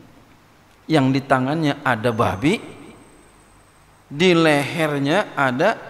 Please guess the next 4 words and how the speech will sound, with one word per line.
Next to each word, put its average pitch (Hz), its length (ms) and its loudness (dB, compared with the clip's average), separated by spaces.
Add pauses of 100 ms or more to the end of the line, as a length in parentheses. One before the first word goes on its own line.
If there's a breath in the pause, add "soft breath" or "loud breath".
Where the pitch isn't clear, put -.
(240)
tali 156 400 0
hitam, 127 460 -6 (760)
sangat 165 560 -2
hitam. 160 240 -8